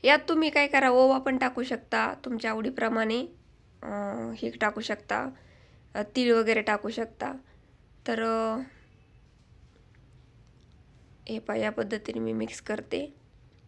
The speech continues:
आणि, अ, कोमट पाण्याने, अ, पीठ भिजवा किंवा साध्या पाण्याने भिजवलं तरी चालेल. मी आपलं रेग्युलरच पाणी घेतलंय पीठ मळायला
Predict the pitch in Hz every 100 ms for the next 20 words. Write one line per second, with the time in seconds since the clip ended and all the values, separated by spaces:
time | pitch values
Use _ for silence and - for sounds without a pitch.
0 | - - - - - - 214 233 254 254
1 | 247 247 - 277 277 277 - 262 247 247
2 | 254 415 392 - - 214 208 - 247 214
3 | 247 214 220 220 226 240 269 262 233 233
4 | 240 233 233 226 220 220 226 226 220 220
5 | 214 220 311 - - - - - _ _
6 | _ - - _ - - - - _ _
7 | - _ - - _ - - - - -
8 | - - - - 523 - - _ - -
9 | - _ _ _ - - - 226 233 240
10 | 233 240 233 240 233 277 - 226 226 226
11 | 220 226 202 208 117 107 117 117